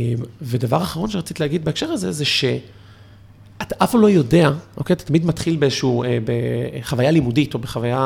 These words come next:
אם אנחנו מסתכלים רגע על experience, ומתחבר אותו לקהילה, אתה מתחבר עם איזה משהו אחד בראש, ואז פתאום ה-experience שלך משתנה בהתאם למלא דברים שקורים. כי כל התוכניות שלנו הן בעצם בופה סטייל.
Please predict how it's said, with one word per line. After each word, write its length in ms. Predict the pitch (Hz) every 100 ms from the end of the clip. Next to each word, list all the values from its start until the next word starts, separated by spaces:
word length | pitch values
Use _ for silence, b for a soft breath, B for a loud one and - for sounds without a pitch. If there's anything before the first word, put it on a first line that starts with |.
| 131 123 123 120 117
אם 60 | 127
אנחנו 140 | -
מסתכלים 240 | - - 123
רגע 160 | 120
על 60 | 120
experience, 720 | 120 - 151 117 113 - -
ומתחבר 300 | 123 - 120
אותו 320 | 127 135 123
לקהילה, 400 | 123 123 131 127 254 B B B B B
אתה 80 | -
מתחבר 280 | 131 - 180
עם 140 | 214
איזה 120 | 160 151
משהו 200 | 165 165
אחד 240 | 170 123
בראש, 420 | 120 165 240 - -
ואז 220 | 180 -
פתאום 360 | 214 214 190
ה-experience 360 | 165 143 - 180
שלך 160 | 156 -
משתנה 400 | 143 - 131 160 180 170 B B B
בהתאם 260 | 135 156 160
למלא 220 | 143 139
דברים 260 | 139 139 135
שקורים. 420 | 139 127 123 117 B B B B B
כי 80 | 139
כל 140 | 208
התוכניות 320 | 214 - 180
שלנו 160 | - 185
הן 100 | 151
בעצם 300 | 135 135 139
בופה 220 | 117 -
סטייל. 300 | 127 - -